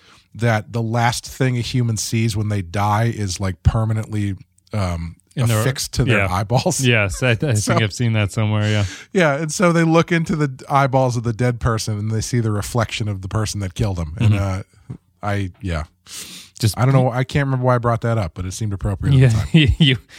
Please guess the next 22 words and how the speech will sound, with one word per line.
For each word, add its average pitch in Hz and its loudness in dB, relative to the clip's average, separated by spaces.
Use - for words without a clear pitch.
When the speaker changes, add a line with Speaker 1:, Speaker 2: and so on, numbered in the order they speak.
Speaker 2:
you 147 -2
get 147 2
around 131 4
that 120 2
by 117 2
killing 123 0
people 110 0
from 110 0
behind, 98 0
I 120 -4
suppose. 127 -6
Speaker 1:
There 156 2
you 120 0
go. 90 -8
Speaker 2:
Yeah. 135 -8
Speaker 1:
Yeah. 95 -6
Speaker 2:
A 131 4
lot 123 4
of, 110 0
uh, 110 2
piano 120 2
wire 104 0